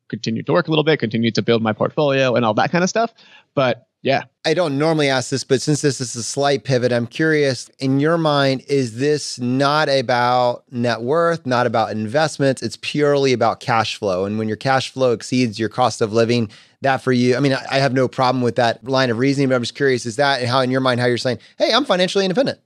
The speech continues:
Speaker 1: Basically, yes. When you s-, first start investing in real estate, you wanna go for cash flow. And that's not gonna build your net worth nearly as much as if you were to do, like, an appreciation type play.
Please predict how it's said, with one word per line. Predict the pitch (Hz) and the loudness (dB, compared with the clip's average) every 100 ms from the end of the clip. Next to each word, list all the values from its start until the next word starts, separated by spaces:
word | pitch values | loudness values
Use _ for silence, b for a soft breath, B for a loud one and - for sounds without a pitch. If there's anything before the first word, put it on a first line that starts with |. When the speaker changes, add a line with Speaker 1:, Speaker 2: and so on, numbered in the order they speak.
| _ _ | _ _
Speaker 1:
Basically, | 170 202 - 220 | 0 0 0 0
yes. | 165 107 - - - _ _ _ | 2 0 -4 -10 -10 _ _ _
When | 139 151 | 0 2
you | 151 | 2
s-, | - - | -2 -2
first | 165 190 - | 0 0 0
start | 160 151 | 0 0
investing | 135 123 123 127 | 0 0 0 -4
in | |
real | 107 107 | -4 -6
estate, | - 131 131 - - | -2 0 0 -2 -2
you | 139 | 0
wanna | 147 151 135 | 2 2 2
go | 120 | 0
for | 120 | -2
cash | - - - | -6 -6 -6
flow. | - - - _ _ _ _ _ | -4 -6 -8 _ _ _ _ _
And | 127 131 | 0 2
that's | 156 156 | 2 2
not | 165 | 0
gonna | 165 135 | 0 0
build | 139 127 | 0 0
your | 117 | 0
net | 120 120 | -2 -2
worth | 120 135 117 | -4 -2 -2
nearly | 120 123 127 | 0 2 2
as | 117 | 0
much | 117 113 | -2 -2
as | 120 113 | -4 -2
if | 117 | -2
you | 113 | 0
were | 113 | 0
to | - | -2
do, | 104 113 110 107 | -2 0 2 0
like, | 110 | -4
an | 107 | -6
appreciation | - - 135 123 117 110 127 165 165 - | -8 -6 -2 -2 0 0 0 -2 -4 -4
type | 170 170 | -2 -2
play. | - 175 196 | 0 0 0